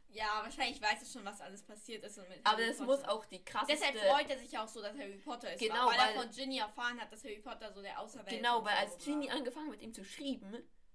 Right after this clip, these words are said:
Speaker 1: Zu schreiben. <laughs>
Speaker 2: zu schreiben,
Speaker 1: Ja.
Speaker 2: weiß er ja irgendwie gar nichts. Also er hat ja, er weiß ja gar nicht, was er mal wird.
Speaker 1: Ja.
Speaker 2: Das muss schon krass sein, so zu erfahren, was man dann geworden ist, quasi.
Speaker 1: Ja.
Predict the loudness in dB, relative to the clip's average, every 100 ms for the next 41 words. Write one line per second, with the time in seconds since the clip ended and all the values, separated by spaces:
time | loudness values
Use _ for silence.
0 | -20 -16 -12 -12 -12 -8 -4 -4 -6 -10
1 | -10 -2 2 2 0 -6 -8 -14 -14 -14
2 | -14 -18 0 0 2 4 4 4 -4 -10
3 | -2 0 0 -2 -4 -2 0 -2 -4 -2
4 | 0 0 -2 -4 -4 0 2 0 -2 -2
5 | -4 -6 -6 -4 -6 -4 -4 -4 -4 -6
6 | -8 -20 -20 -20 -20 -20 -16 -6 0 0
7 | 0 -6 -20 -20 -14 -10 -6 -6 -4 -2
8 | -2 -2 -6 -6 -6 -2 -2 -2 -4 -8
9 | -10 -10 -12 -14 -16 -16 -4 -2 -2 -4
10 | -12 -14 -4 -2 -2 0 0 2 0 -2